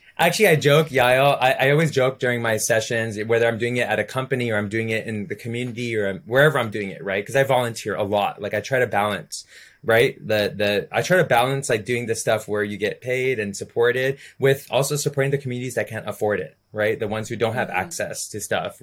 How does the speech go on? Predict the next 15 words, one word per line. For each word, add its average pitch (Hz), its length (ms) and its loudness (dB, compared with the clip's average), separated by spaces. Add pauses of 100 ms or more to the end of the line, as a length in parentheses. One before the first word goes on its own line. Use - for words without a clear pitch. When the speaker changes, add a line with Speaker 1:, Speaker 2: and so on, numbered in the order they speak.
(120)
Speaker 1:
at 143 80 4
least 190 180 2
right 131 160 2
now. 120 260 -2
Maybe 107 220 -6
we, 143 120 -6 (240)
that's 147 180 2
why 160 80 6
I'm 139 100 4
involved 123 360 2
in 117 100 -2
government 117 400 2
these 104 180 -4
days, 98 300 0
is 98 160 -6